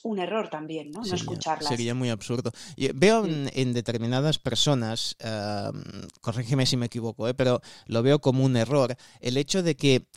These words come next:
Speaker 2: hacen cosas y dicen, "Hago esto para no pensar". Ostras,
Speaker 1: Fíjate.
Speaker 2: qué mal, ¿no?
Speaker 1: <laughs>
Speaker 2: O sea, te pones a ver cualquier tontería en unas redes sociales o una película que a lo mejor hasta ni te gusta para no pensar.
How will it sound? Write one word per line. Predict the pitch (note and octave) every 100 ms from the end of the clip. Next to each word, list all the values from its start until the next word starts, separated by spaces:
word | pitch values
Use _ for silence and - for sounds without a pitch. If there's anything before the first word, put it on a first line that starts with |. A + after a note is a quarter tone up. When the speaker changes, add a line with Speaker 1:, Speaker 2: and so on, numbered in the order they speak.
| -
Speaker 2:
hacen | F3 F#3 A#3 G#3
cosas | - F#3 - G3+ - -
y | C#3 C#3
dicen, | D#3 C#3 A2 - -
"Hago | F3+ G#3 G3
esto | G#3 - G#3
para | - E3 D3+
no | D#3+ F3
pensar". | D3 A2 - A#2 G2 - _ _ _ _ _
Ostras, | - - - -
Speaker 1:
Fíjate. | - D3+ _ _
Speaker 2:
qué | E3
mal, | C#3 C3+ A#2+ -
¿no? | C#3
Speaker 1:
<laughs> | D#3+ E3+ A#3
Speaker 2:
O |
sea, | - B2+ G#2+ - - - -
te | C#3+
pones | E3+ F#3+ G3
a | F3+
ver | E3 C#3+
cualquier | D3+ C#3 C3+ F3+
tontería | - F3 C#3+ D3+ D#3
en | D3+
unas | C#3+ C3
redes | C#3+ B2+
sociales | C3 B2 C#3 A2+ -
o | C#3+
una | D#3+ F#3 E3+
película | C#3+ D3 - C3 A#2+ - -
que | E3
a |
lo | D#3
mejor | C#3 G3+ G#3
hasta | - D#3+
ni | D3 C3+
te | B2+
gusta | A#2 F3 - G3
para | - C#3+ A#2+
no | E3
pensar. | - C#3+ G2 - G#3 -